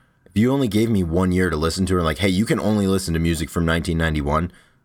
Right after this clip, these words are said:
I mean, I'm pretty well stocked, and I think I'd be okay with it. I mean, because you have, right off the bat, obviously, you have Nevermind, you have Ten by Pearl Jam, Badmotorfinger, you have Temple of the Dog, and then something that's a little bit more, um, you know, grunge adjacent. You have Gish by the Smashing Pumpkins, and you have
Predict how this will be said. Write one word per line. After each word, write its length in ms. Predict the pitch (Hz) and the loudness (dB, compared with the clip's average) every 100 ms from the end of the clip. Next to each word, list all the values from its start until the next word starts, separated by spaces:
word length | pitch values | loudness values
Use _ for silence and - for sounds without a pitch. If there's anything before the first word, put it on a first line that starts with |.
| _ _ - | _ _ -2
I 60 | 113 | 0
mean, 120 | 117 | 0
I'm 100 | 117 | 0
pretty 260 | - 160 | -2 -2
well 220 | 123 117 95 | 0 0 -2
stocked, 520 | - - 117 123 95 | -2 0 0 -2 -6
and 120 | 90 | -4
I 100 | 87 | -4
think 200 | 117 107 | -2 0
I'd 120 | 95 | 0
be 120 | 90 | 0
okay 300 | 85 - 90 | 0 -2 -2
with 180 | 82 76 | -2 -4
it. 120 | 71 69 | -4 -2
I 80 | |
mean, 120 | 90 90 | -2 -2
because 260 | 90 98 | -2 -2
you 80 | 92 | 0
have, 260 | 104 95 - - - | 0 -2 -8 -12 -2
right 200 | 113 131 | 0 0
off 160 | 120 | -2
the 80 | 90 | -2
bat, 200 | 101 90 | 0 2
obviously, 360 | 85 85 - 87 | 0 -2 -4 -2
you 80 | |
have 100 | 82 | -2
Nevermind, 800 | 82 90 104 98 98 98 98 92 | 0 0 0 0 0 0 -2 -2
you 120 | 85 80 | -4 -4
have 140 | 78 | -4
Ten 280 | - 101 104 | -4 -2 0
by 120 | 98 | -2
Pearl 360 | - 98 90 82 | -2 -2 -2 -2
Jam, 400 | 85 85 85 - - - | -2 -2 -2 -8 -16 -6
Badmotorfinger, 960 | 87 98 104 104 101 - 95 92 92 85 | -2 0 0 0 -2 -2 0 0 0 0
you 100 | 87 | -2
have 120 | 87 | -2
Temple 320 | - 110 113 | -2 -4 -2
of 140 | 110 92 | -2 -2
the 60 | |
Dog, 440 | 78 85 85 87 80 | -2 0 0 0 -2
and 160 | 90 | -2
then 100 | 95 | -2
something 300 | 95 107 107 | -2 -2 0
that's 160 | 95 95 | -2 0
a 40 | |
little 220 | 92 95 87 | 0 0 0
bit 220 | 92 90 | -2 -2
more, 420 | 92 90 90 85 - - - | -2 0 -2 -4 -12 -20 -8
um, 380 | 80 82 76 69 | -2 -2 -2 -6
you 80 | 87 | -4
know, 140 | 82 | -4
grunge 440 | 78 95 104 95 90 | -2 0 0 -2 -4
adjacent. 560 | 92 85 95 - 92 73 | -2 0 0 -2 -4 -2
You 100 | 85 | -2
have 160 | 76 | -2
Gish 280 | 76 104 - | -2 -2 0
by 140 | 98 | -2
the 80 | 90 | -2
Smashing 420 | - 98 95 90 | -2 -2 -2 -4
Pumpkins, 440 | 87 90 - 92 85 | -4 -4 -2 -4 -2
and 80 | 82 | -2
you 80 | |
have 140 | 82 | -2